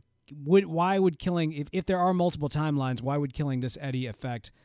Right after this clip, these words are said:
that Eobard? It could be the fact that the wormhole is present. I, I do still see that as, as a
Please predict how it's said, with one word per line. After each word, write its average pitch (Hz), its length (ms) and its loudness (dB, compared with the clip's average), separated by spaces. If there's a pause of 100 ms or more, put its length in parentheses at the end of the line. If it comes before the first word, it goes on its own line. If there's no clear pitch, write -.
(240)
that 123 180 -4
Eobard? 104 560 -6
It 123 100 -18
could 226 200 2
be 262 100 2
the 254 80 2
fact 262 300 -2
that 247 60 0
the 240 60 2
wormhole 214 300 2
is 151 80 0
present. 101 340 -4
I, 131 160 -6
I 147 100 -4
do 190 220 -4
still 214 280 0
see 220 220 -2
that 175 200 0
as, 143 260 -2
as 147 280 -6
a 131 240 -4